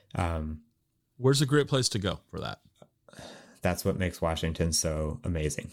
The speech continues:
Speaker 1: right? It's like, there's not one pass. There's three, four, five, depending on how far you want to drive. I think
Speaker 2: There's a lot of 'em, yeah.
Speaker 1: Mount Baker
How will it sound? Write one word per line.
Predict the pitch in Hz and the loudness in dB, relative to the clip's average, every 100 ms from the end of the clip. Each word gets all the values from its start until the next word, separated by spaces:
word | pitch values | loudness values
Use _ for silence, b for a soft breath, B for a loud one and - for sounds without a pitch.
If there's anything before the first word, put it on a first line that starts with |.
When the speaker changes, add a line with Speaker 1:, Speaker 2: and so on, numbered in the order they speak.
| - | -4
Speaker 1:
right? | 73 76 | -2 0
It's | - 90 | 0 0
like, | 80 - | 0 0
there's | 85 | 2
not | 92 92 101 | 4 2 2
one | 95 90 | 2 2
pass. | 87 80 76 73 - - - | 2 -2 -2 -2 -4 -6 -4
There's | 87 76 - | 0 0 0
three, | - - - - - - _ _ 95 - - | -4 -6 -4 -2 -4 -8 _ _ -20 -20 -10
four, | - 98 95 80 76 | -2 4 4 2 -2
five, | - 80 - - | -4 -4 -4 -6
depending | - 85 82 | -2 0 2
on | 80 | 0
how | 82 | 0
far | 82 | -2
you | 80 | -2
want | 78 | -4
to | - | -4
drive. | - - - _ b b b _ | -4 -4 -8 _ b b b _
I | 95 95 95 | 2 4 4
think | 92 101 92 | 2 0 0
Speaker 2:
There's | 87 | -2
a | 98 | 0
lot | 104 95 | 2 2
of | 80 | 2
'em, | 87 | -2
yeah. | 82 - | -2 0
Speaker 1:
Mount | 90 - | 0 0
Baker | 90 87 101 98 107 | 0 2 2 2 0